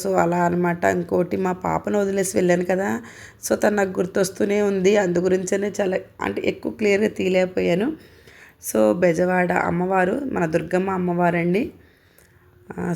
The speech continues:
so మనకు కనిపిస్తుంది కదా. Finally రైల్వే స్టేషన్కి వచ్చేసాము. So మేము గేట్ టూ దగ్గర దిగామండి. So గేట్ వన్ దగ్గర అందరూ ఉన్నారని చెప్పేసి అన్నారు. So సరౌండింగ్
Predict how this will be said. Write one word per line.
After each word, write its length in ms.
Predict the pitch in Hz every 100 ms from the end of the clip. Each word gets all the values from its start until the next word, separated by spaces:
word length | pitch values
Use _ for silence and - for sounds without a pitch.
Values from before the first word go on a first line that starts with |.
| -
so 100 | 196
మనకు 280 | 185 180 180
కనిపిస్తుంది 540 | 175 175 185 - 180
కదా. 280 | 180 226 330 - _ _ _ _ _ _ _ - _ _ _ _ _ _ -
Finally 520 | 226 196 190 190 214
రైల్వే 300 | 220 196 190
స్టేషన్కి 460 | 175 196 185 190 190
వచ్చేసాము. 720 | 175 190 185 190 180 220 349 - _ _ _ _ _ _ _ _ _ -
So 200 | - 202
మేము 380 | 190 185 180 180 175 170 160 160 - _ _ _ - - _ 180
గేట్ 240 | 190 196 -
టూ 140 | 202
దగ్గర 300 | 190 190 190
దిగామండి. 760 | 180 180 175 180 175 175 196 - -
So 60 | 180 175
గేట్ 220 | 196 196
వన్ 200 | 196 180
దగ్గర 260 | 185 185 202
అందరూ 360 | 196 180 190 185
ఉన్నారని 400 | 180 185 185 180
చెప్పేసి 360 | 175 175 175 180
అన్నారు. 560 | 165 170 185 294 - _ _ _ - _ _ _ _ _ - -
So 140 | -
సరౌండింగ్ 520 | - - 185 185 190